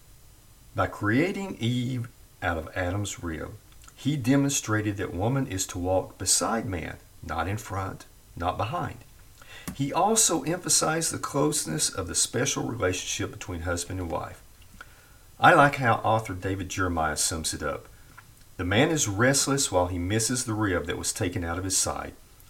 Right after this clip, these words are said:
The woman is restless until she gets under man's arm from where she was taken.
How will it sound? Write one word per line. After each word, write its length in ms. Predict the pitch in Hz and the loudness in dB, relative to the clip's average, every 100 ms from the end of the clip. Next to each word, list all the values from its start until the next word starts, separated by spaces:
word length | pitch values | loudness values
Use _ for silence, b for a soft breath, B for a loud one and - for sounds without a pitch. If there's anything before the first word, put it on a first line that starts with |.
| B B B | B B B
The 80 | 107 | 2
woman 300 | 127 196 214 | 6 6 6
is 160 | 165 92 | 0 0
restless 540 | 98 113 - 131 139 | 6 6 6 2 2
until 220 | 101 98 | -2 -4
she 160 | - 90 | -4 -4
gets 240 | 92 - - | -4 -6 -6
under 300 | 113 156 165 | 0 2 2
man's 360 | 147 131 135 131 | 2 2 2 -2
arm 340 | 107 95 95 92 | 0 0 0 -2
from 240 | 87 90 | -6 -4
where 160 | 98 107 | -2 -2
she 180 | - | -2
was 180 | 110 117 | -2 -2
taken. 380 | - 98 87 - | 0 -2 -2 -10